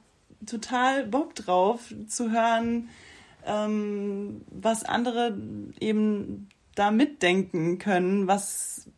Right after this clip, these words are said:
ob das irgendwie vielleicht interessant sein könnte für andere. Aber ich, wir sind uns da eigentlich ziemlich sicher, dass es irgendwie spannend sein könnte. Ähm, dass wir über Themen sprechen,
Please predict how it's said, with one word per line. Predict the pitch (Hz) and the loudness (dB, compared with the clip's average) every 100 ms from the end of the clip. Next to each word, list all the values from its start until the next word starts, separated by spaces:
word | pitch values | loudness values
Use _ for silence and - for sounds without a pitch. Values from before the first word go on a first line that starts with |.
| _ _ _ - - - | _ _ _ -20 -4 2
ob | 220 | 2
das | 247 220 | 0 -4
irgendwie | 214 220 | -4 -4
vielleicht | 220 208 - | -4 -4 -4
interessant | 214 208 214 233 | -6 -4 -4 -2
sein | 202 190 | -2 -4
könnte | 175 170 | -4 -6
für | - | -4
andere. | 180 180 | -2 0
Aber | 185 190 | 0 -2
ich, | 190 | -4
wir | 202 185 202 | -6 -4 0
sind | 220 | 0
uns | 220 214 | 0 -2
da | |
eigentlich | 180 208 | -4 -4
ziemlich | 208 202 | -4 -4
sicher, | 202 220 175 156 | -4 -4 -2 -2
dass | 165 - | -4 -6
es | 190 - - | -10 -10 -4
irgendwie | 196 190 | -2 -2
spannend | - 190 214 202 | -4 -2 0 0
sein | 151 151 | -2 -4
könnte. | - 156 160 185 202 247 - - - - - _ | -6 -6 -6 -6 -6 -6 -12 -20 -20 -20 -20 _
Ähm, | 185 190 180 170 165 92 - 185 _ _ _ _ - - | -4 -2 0 -2 -4 -8 -10 -16 _ _ _ _ -10 -2
dass | 208 202 | 0 2
wir | 175 | 2
über | 190 185 | 2 2
Themen | 208 208 196 | 2 2 0
sprechen, | - 202 208 196 196 196 - 50 - | -2 0 2 4 4 2 -2 -8 -14